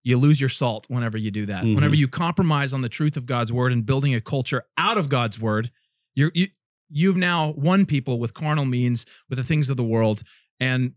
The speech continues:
Speaker 1: now what have you even won them to?
Speaker 2: Yeah.
Speaker 1: What have you even won them to? And so anyway, all that to say, getting back to this passage, oftentimes it seems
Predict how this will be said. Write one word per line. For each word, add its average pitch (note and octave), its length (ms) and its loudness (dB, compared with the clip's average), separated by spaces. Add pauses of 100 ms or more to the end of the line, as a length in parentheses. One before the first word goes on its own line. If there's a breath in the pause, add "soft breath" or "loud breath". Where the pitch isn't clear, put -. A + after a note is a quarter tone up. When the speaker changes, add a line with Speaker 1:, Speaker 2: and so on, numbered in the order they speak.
Speaker 1:
now E3+ 180 2
what F#3+ 120 4
have G3 80 4
you F#3 120 6
even F3+ 200 6
won F#3+ 160 6
them F3+ 160 6
to? E3+ 340 2
Speaker 2:
Yeah. F2 140 -2 (300)
Speaker 1:
What F3 120 2
have G3 80 2
you G3+ 80 4
even F#3+ 160 2
won E3+ 120 0
them D#3+ 140 0
to? C#3+ 240 -2 (500 soft breath)
And D3 180 -2
so D#3+ 240 0
anyway, G#3 380 2
all F3+ 220 -2
that A3 120 -2
to F3 60 -8
say, E3+ 340 -2 (600 soft breath)
getting F3+ 220 2
back E3+ 200 0
to E3+ 80 -2
this C#3 160 0
passage, E3+ 640 -2 (1600)
oftentimes E3+ 640 2
it C3+ 100 -4
seems A#2 540 0